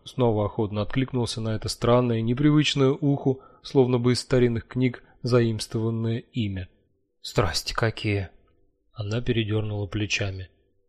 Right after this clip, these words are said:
«Я сама этого предпочитаю не видеть. Не каждый день, во всяком случае.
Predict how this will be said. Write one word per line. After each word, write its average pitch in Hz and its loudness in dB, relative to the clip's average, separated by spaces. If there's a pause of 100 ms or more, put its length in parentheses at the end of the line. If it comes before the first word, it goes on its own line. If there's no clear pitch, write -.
(120)
«Я 165 6
сама 147 4
этого 104 -4
предпочитаю 127 -2
не 123 -2
видеть. 92 -8 (580)
Не 123 -2
каждый 98 -4
день, 95 -8
во 98 -4
всяком 95 -6
случае. 101 -8